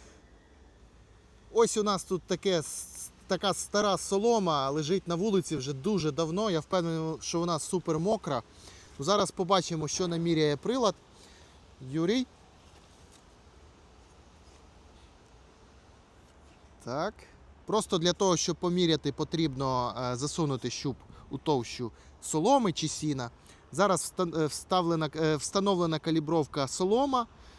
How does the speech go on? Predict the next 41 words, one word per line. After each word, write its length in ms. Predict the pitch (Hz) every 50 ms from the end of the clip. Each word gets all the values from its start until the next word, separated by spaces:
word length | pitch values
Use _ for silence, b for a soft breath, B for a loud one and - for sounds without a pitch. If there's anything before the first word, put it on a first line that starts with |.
| B B B B -
Е, 340 | 143 147 147 147 143 147 147
ось 200 | 165 247 277 -
показує 440 | - 202 175 - 202 202 165 185 165
двадцять 280 | 143 175 196 180 -
відсотків. 440 | 196 175 - - 156 139 - - 135
Діапазон 680 | 120 120 165 202 202 - - 208 180 156 196 254 262 240
у 80 | 220 202
нього 340 | 185 190 220 220 190 180 165
до 180 | 135 165 208
двадцяти 440 | 175 165 190 180 - - - 208 190
п'яти 340 | - 196 180 - - 196 180
відсотків, 500 | 160 160 - - - 262 - - - 147
двадцять 240 | 135 165 151 - -
чотири 240 | - 190 180 165
і 60 | 165 151
п'ять 280 | - 175 156 131 117 -
по 120 | - 156 143
соломі. 540 | - - 185 196 254 277 285 240 170 123 107 - - - B B B B B B B B B B B B -
Е, 140 | 135 135 135
давай 200 | 147 180 233 202
спробуємо 440 | - - 220 214 180 185 185 180 170
в 40 |
іншій 240 | 175 175 143 - 170
точці 360 | 143 - 240 254 - - 190
поміряти 520 | 165 - 147 139 143 135 131 123 - - 123
в 40 | 120
якійсь, 420 | 120 113 - 117 110 - - -
можливо, 340 | 123 127 135 160 165 151 135
глибше. 460 | 127 156 220 240 - - - 147 127 - - - - - - - - - - - - - - - - - - - - - - - - - - - - - - B B B B B B -
О, 120 | 170 139
двадцять 320 | 127 180 269 262 - 214 -
чотири 280 | - - 220 214 208
і 60 | 202
п'ять. 240 | 180 - 180 143 127 -
Тобто 240 | - 185 175 202 180
фактично 580 | - 208 180 - - 262 240 - - 226 208
можна 300 | 185 196 220 202 180 202
сказати, 420 | 170 - - 175 202 226 - - 170
що 120 | - 175
це 180 | 151 - 185 165
зашкал. 720 | 135 165 196 185 - - - - 151 139 143 160 208 254